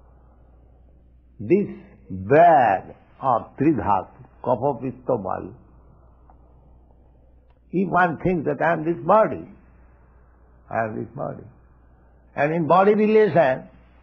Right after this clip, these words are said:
because in body relation I have got my family, society, children, wife, country,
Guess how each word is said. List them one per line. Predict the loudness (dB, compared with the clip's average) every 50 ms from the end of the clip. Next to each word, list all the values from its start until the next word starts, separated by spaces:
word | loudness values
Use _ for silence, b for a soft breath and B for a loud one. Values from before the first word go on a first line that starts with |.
| b b b b b b _ _ -4
because | 0 4 4 6 6 6 4 2 -2 -8 -10
in | -6 -6 0
body | 2 2 4 4 4
relation | 2 4 4 4 2 2 2 0 0 2
I | 2 2 2
have | 0 2 2
got | 2 2 2 0
my | -2 -2 -2 0 0 -2 -4 -6 -6 -4
family, | 0 0 0 0 0 -2 -2 -2 -4 -4 -6 -6 -8 -8
society, | -8 -10 -4 -2 -2 0 0 -2 -4 -6 -8 -8 -6 -6 -6 -6 -8 -10 -6 -6
children, | -4 -4 -4 -4 -4 -4 -2 -4 -4 -6 -8 -10 -8 -2
wife, | 0 2 2 2 0 0 -2 -4 -6 -8 -10 -14 -20 -20 -20 -20 b b b b b b b b _ 2
country, | 2 4 4 2 -2 -2 -2 0 0 0 -2 -4